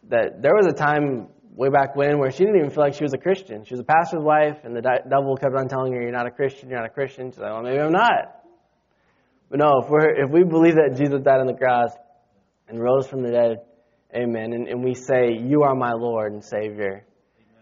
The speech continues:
and the Bible says then we're justified. Amen. Amen. And don't let Satan, don't let anybody tell you differently. Right? Amen. You're justified.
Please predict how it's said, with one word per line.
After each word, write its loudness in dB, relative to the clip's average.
and -8
the -2
Bible 4
says -6
then -10
we're -8
justified. -8
Amen. -8
Amen. -4
And -4
don't 4
let 4
Satan, 0
don't 0
let 0
anybody 2
tell 2
you -2
differently. -8
Right? -6
Amen. -12
You're -6
justified. -6